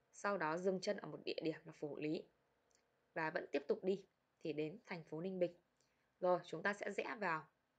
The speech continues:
đại lộ Tràng An, đi theo hướng Tây. Khoảng sáu ki-lô-mét thì chúng ta sẽ ra được đến địa điểm chúng ta mong muốn đến, đó là danh thắng Tràng An,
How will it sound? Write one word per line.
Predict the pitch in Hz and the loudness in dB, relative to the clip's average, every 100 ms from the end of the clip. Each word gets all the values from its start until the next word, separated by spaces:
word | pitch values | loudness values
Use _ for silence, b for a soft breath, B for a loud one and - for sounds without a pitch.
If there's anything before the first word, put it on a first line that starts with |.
| _ | _
đại | 190 - | -2 2
lộ | 185 - | 2 2
Tràng | 196 165 | -2 2
An, | 190 185 _ _ _ | 2 0 _ _ _
đi | 185 196 | -2 -2
theo | |
hướng | 175 160 | -2 2
Tây. | - 202 202 b b b _ _ _ _ _ _ _ | 6 6 4 b b b _ _ _ _ _ _ _
Khoảng | - 196 156 | 0 0 0
sáu | 160 | -4
ki-lô-mét | 165 208 196 220 226 | -2 -2 0 -2 -2
thì | - 160 151 | -10 -10 -8
chúng | 151 156 | -10 -10
ta | 175 | -8
sẽ | - 208 | -6 -6
ra | 196 185 | -4 -6
được | 156 - _ _ | -8 -10 _ _
đến | - 156 170 214 | -8 -6 -6 -2
địa | - | -2
điểm | 170 160 - | -2 -6 -8
chúng | 165 | -8
ta | 180 | -4
mong | 185 180 | -4 -4
muốn | 156 160 | -2 0
đến, | 160 - | 0 0
đó | 156 151 | -4 -4
là | 175 160 | -6 -6
danh | 180 180 | -8 -8
thắng | 160 160 | -10 -12
Tràng | - 175 | -10 -6
An, | 170 180 | -2 -2